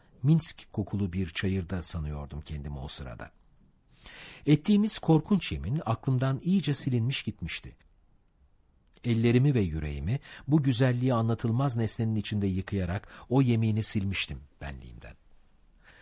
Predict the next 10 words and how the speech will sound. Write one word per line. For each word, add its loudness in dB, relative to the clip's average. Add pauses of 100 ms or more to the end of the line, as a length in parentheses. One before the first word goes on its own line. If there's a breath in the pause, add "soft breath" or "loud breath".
(480 soft breath)
Paracelsus'un 6 (200)
ta 4
eskiden 2
söylediğine 4
göre 0
ispermeçette 0 (440 soft breath)
öfkeyi 6
yatıştırma 4
gücü -6
varmış. -14